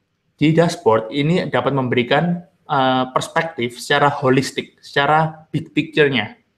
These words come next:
Apa yang terjadi dengan situs Anda? Anda dapat melihat berapa unique visitors-nya, jenis visitors-nya itu apakah dia visitor baru atau visitor returning, lokasinya di mana saja, kita dapat melihat semuanya di dashboard.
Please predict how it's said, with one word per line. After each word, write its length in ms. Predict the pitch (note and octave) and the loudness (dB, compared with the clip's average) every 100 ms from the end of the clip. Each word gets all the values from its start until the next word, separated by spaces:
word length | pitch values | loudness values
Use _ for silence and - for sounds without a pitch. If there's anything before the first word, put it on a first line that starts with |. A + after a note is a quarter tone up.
| _ _ | _ _
Apa 320 | C3+ C#3+ D#3+ | -2 0 2
yang 160 | E3 D#3 | 2 2
terjadi 400 | C3+ B2+ C3+ C3+ | 0 0 0 0
dengan 140 | A#2+ | -2
situs 240 | A#2+ B2+ - | -4 -6 -2
Anda? 400 | A#2+ A#2+ A2+ A2 | -2 2 0 0
Anda 240 | C3 D3 | 0 0
dapat 240 | C3 A#2+ B2 | 0 0 -2
melihat 480 | B2 B2+ B2+ - - _ - | -2 -2 -4 -6 -16 _ -4
berapa 240 | B2+ B2 | -2 0
unique 400 | B2 A#2+ A#2 A2+ | -2 -2 -6 -6
visitors-nya, 960 | A#2 - - E3+ E3+ E3+ D#3 D3+ D3+ D3+ - _ _ | -8 -8 0 0 2 4 4 4 2 0 -12 _ _
jenis 320 | C#3+ C3 - | 0 0 0
visitors-nya 560 | C3 B2+ B2+ - B2+ B2+ | -2 -2 -4 0 2 4
itu 80 | C3 | 4
apakah 400 | A#2+ A#2 B2+ A#2+ | 4 2 -2 0
dia 160 | B2 | 0
visitor 400 | A#2+ A#2 B2 C3 | 0 -4 -2 -2
baru 320 | A#2 B2 A#2 | 0 2 2
atau 160 | A2+ A2+ | 2 2
visitor 480 | A2+ A2+ A2+ - A2+ | 0 -4 -4 -4 -2
returning, 720 | A2+ D3 E3+ E3 D#3+ D#3+ D#3+ - _ | 0 2 2 4 2 2 -2 -10 _
lokasinya 640 | - - - C3 C#3 C3+ B2 | 2 2 4 2 2 -2 -2
di 80 | B2 | -4
mana 240 | A#2+ A#2+ | -4 -4
saja, 580 | A#2 C#3 C#3 C#3+ C#3 - | -2 -2 2 0 0 -4
kita 160 | - D3+ | -4 -2
dapat 260 | C#3+ B2+ B2+ | -2 -4 -6
melihat 240 | C3+ C3 - | -6 -6 -6
semuanya 320 | C#3 C3 C3 | -4 -2 -2
di 80 | B2 | -4
dashboard. 480 | A2 A2 - - | -6 -8 -14 -18